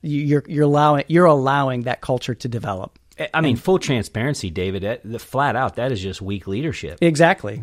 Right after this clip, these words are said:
Speaker 1: Yeah,
Speaker 2: A
Speaker 1: it is.
Speaker 2: lack of challenging leadership. Um, and you are, you are allowing the short-term gains to sacrifice the long-term value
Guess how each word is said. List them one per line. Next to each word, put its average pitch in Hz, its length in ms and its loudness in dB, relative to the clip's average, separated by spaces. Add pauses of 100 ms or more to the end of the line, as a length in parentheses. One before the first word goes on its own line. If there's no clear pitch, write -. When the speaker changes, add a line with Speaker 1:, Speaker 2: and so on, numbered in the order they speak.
Speaker 1:
Yeah, 143 160 -2
Speaker 2:
A 117 40 2
Speaker 1:
it - 20 2
is. 113 60 2
Speaker 2:
lack - 260 4
of 139 120 0
challenging 120 560 0
leadership. 143 640 -2 (340)
Um, 110 520 2
and 117 260 0
you 147 240 4
are, 123 380 4
you 139 340 0
are 131 160 4
allowing 113 600 0
the 98 100 -2
short-term 127 640 -4
gains 98 440 -4
to 104 220 -6
sacrifice 104 800 -4
the 92 120 -6
long-term 101 560 -4
value 90 560 -2